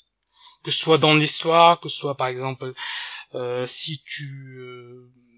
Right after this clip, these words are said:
si tu découvres un nouvel item, c'est, c'est vraiment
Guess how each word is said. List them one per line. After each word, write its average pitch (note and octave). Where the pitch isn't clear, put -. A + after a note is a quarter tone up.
si -
tu D3
découvres C#3+
un C#3+
nouvel C#3+
item, D#3+
c'est, -
c'est -
vraiment E3